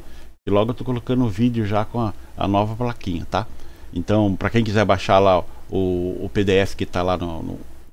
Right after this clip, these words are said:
compartilhado com vocês aí, pode baixar, tudo bem, só tem que prestar atenção Nesses dois aqui, né, no caso,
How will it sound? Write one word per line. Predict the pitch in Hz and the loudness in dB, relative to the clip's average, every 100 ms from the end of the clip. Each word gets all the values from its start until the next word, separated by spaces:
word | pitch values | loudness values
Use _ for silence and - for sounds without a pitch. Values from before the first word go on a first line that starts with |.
| - | -6
compartilhado | 92 92 87 98 92 92 90 | -2 -2 0 0 2 2 -2
com | |
vocês | 87 90 101 92 | -8 -2 0 2
aí, | 110 | 0
pode | 135 95 107 | 2 2 2
baixar, | 98 98 - 107 | 2 0 2 2
tudo | 123 104 | 2 -2
bem, | 113 131 | 0 0
só | 127 | -2
tem | - 120 | -2 -2
que | 135 | -2
prestar | - 120 - | -2 -2 0
atenção | 120 127 120 - 139 151 208 - - - - _ _ - | 0 0 -2 2 4 4 4 -4 -12 -14 -18 _ _ 6
Nesses | 135 143 151 160 147 - - | 10 10 8 4 2 0 -4
dois | 104 98 127 147 170 - | -8 4 10 12 10 4
aqui, | 127 - 147 | 0 4 6
né, | 151 139 | 6 4
no | 113 110 | 2 2
caso, | - 110 92 92 | 6 6 6 -2